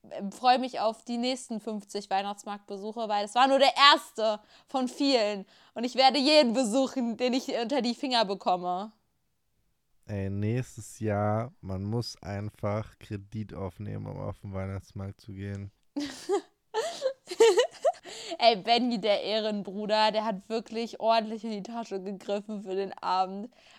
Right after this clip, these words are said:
Speaker 1: Weil, also ich hab auch so ein paar Sachen auch gekauft, so.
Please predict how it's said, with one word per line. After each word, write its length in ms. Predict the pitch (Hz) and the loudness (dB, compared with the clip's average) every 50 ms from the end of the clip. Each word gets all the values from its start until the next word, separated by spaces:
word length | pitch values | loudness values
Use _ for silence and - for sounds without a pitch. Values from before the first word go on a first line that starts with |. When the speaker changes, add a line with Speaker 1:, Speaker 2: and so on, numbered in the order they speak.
| _ | _
Speaker 1:
Weil, 140 | - 233 240 226 240 | 2 4 6 6 6
also 140 | 254 208 240 | 4 4 2
ich 100 | - 294 | 0 0
hab 160 | 294 - - - | 0 0 2 2
auch 220 | 220 247 285 277 277 - 226 | 2 2 2 0 -4 -4 -4
so 300 | 208 220 240 240 220 - | -4 -2 -2 -2 -2 -4
ein 60 | - | -6
paar 280 | - 254 240 247 247 214 | -2 2 2 4 4 4
Sachen 320 | 240 226 240 233 - - | 2 2 2 0 -4 -6
auch 320 | - - 196 226 247 - | -2 0 2 2 0 0
gekauft, 640 | - 277 254 - - - 277 247 254 269 294 285 _ - | -6 -10 -10 -8 -4 -2 0 0 0 0 -2 -4 _ -10
so. 380 | - 247 254 269 277 294 339 | -6 -2 0 0 0 0 -2